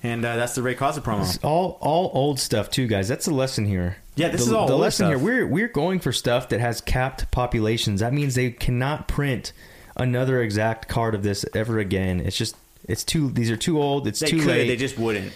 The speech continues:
Speaker 1: you know?
Speaker 2: They, well, they, they won't though. Even if
Speaker 1: Yeah.
Speaker 2: you would, it would say twenty twenty-one at the bottom or something like that. It wouldn't be the same card. Um, we're doing this because all the attention is on the twenty-fifth anniversary.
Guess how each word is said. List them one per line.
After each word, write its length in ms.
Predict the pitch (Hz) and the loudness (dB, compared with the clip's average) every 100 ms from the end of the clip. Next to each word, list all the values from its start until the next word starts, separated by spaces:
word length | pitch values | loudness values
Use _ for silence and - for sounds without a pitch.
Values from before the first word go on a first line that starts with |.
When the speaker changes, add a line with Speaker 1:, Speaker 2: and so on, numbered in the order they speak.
| - | -6
Speaker 1:
you 140 | 113 | -4
know? 120 | 104 | 0
Speaker 2:
They, 140 | 101 139 | 0 -2
well, 160 | - 147 | -2 -2
they, 220 | 156 160 | 0 0
they 160 | 123 131 | 0 2
won't 240 | 175 139 | 2 0
though. 200 | 110 95 - | 0 0 0
Even 200 | 139 160 | 0 2
if 60 | |
Speaker 1:
Yeah. 140 | 139 135 | 2 2
Speaker 2:
you 60 | |
would, 120 | 170 | 2
it 40 | 123 | 2
would 120 | 110 | 0
say 160 | 135 117 | 0 0
twenty 320 | - 127 127 | 0 0 0
twenty-one 480 | - 127 110 123 117 | 0 0 0 0 0
at 80 | |
the 60 | 87 | -2
bottom 320 | 98 92 92 | 0 0 0
or 20 | 95 | 0
something 180 | 90 | -2
like 120 | 98 95 | -2 0
that. 140 | 92 | 0
It 60 | 90 | 0
wouldn't 180 | 127 120 | 0 0
be 60 | |
the 80 | 110 | -2
same 240 | 107 117 104 | 0 -2 -2
card. 400 | 110 104 90 - - - - - - - - | 0 0 -2 -6 -18 -20 -20 -20 -20 -12 -4
Um, 400 | 101 95 90 - - _ _ _ _ _ _ - - | 0 0 0 -2 -10 _ _ _ _ _ _ -14 -10
we're 240 | - 117 123 | -2 0 0
doing 300 | - 254 170 | 0 0 0
this 140 | 131 | 0
because 280 | 135 127 123 | -2 -2 -2
all 220 | 143 180 | 0 0
the 100 | 196 | 0
attention 400 | 165 - 151 139 113 | 0 0 -2 0 0
is 100 | 110 | 0
on 100 | 107 | 0
the 80 | |
twenty-fifth 420 | 95 123 117 110 120 | 0 -2 -2 -2 -2
anniversary. 640 | 107 98 107 - 85 | 0 0 -2 -2 -4